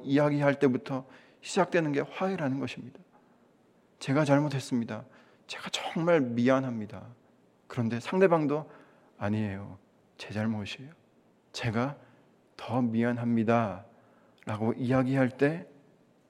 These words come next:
상대방의 잘못보다 내 잘못이 크다고 서로가 주장할 때부터 시작되는 게 화해라는 것입니다. 그렇게 화해가 일어날 때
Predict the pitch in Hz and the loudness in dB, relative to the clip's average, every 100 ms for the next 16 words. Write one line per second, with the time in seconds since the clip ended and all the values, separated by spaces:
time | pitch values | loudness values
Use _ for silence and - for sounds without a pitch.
0 | _ _ _ _ _ _ - _ - 190 | _ _ _ _ _ _ -20 _ 0 10
1 | 202 214 208 151 156 165 151 139 143 110 | 12 12 10 8 6 6 6 6 6 2
2 | - - - - - 131 151 160 170 170 | -4 -16 -20 -10 6 6 8 6 6 6
3 | 160 165 - - 208 196 175 170 139 - | 4 0 0 4 10 10 10 4 2 -4
4 | - - - - 214 220 214 196 - 143 | -20 -20 -12 0 8 10 12 10 6 2
5 | 139 170 170 170 165 120 - 151 - 190 | 4 6 4 4 2 2 -4 -4 0 0
6 | - 170 147 135 147 143 - - - _ | 2 2 2 0 -2 -6 -14 -20 -20 _
7 | _ - 175 185 180 117 110 104 - - | _ -8 -6 -6 -6 -8 -10 -14 -16 -18
8 | 180 _ _ _ _ _ _ _ _ - | -18 _ _ _ _ _ _ _ _ -12
9 | - 156 147 - 233 220 190 170 190 180 | -4 -2 6 12 12 12 12 12 12 10
10 | - 180 151 | 8 2 0